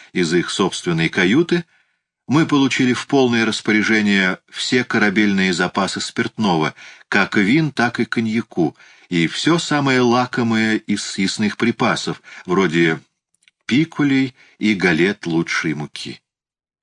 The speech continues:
Уже этого было достаточно, чтобы привести нас в веселое расположение духа.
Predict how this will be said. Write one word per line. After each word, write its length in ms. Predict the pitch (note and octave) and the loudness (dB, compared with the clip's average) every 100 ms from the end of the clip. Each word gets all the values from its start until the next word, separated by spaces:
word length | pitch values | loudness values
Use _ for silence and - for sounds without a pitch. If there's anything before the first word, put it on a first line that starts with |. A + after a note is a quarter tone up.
| _ _ _ _ - - - | _ _ _ _ -20 -10 -2
Уже 280 | G2 E2+ | 2 2
этого 520 | D3+ - F3 F#3 E3+ D#3 | 2 2 2 4 4 4
было 280 | D#3+ D3 | 2 2
достаточно, 680 | C#3 C3+ - B2+ A#2 - G#2+ | 0 -2 -2 -2 -2 -2 -2
чтобы 300 | - A2 G2+ | 0 0 0
привести 520 | - G2 G2 - A#2 | 0 0 0 0 0
нас 260 | G#2 G2 - | 0 0 0
в 60 | F2 | 0
веселое 640 | E2 F2 - G2 F2 E2+ | 2 0 0 0 2 0
расположение 720 | E2+ - F#2 F2 E2+ D2+ E2 | -2 -2 -2 0 -2 0 -2
духа. 440 | D#2 D2+ B1+ - | -2 -4 -4 -10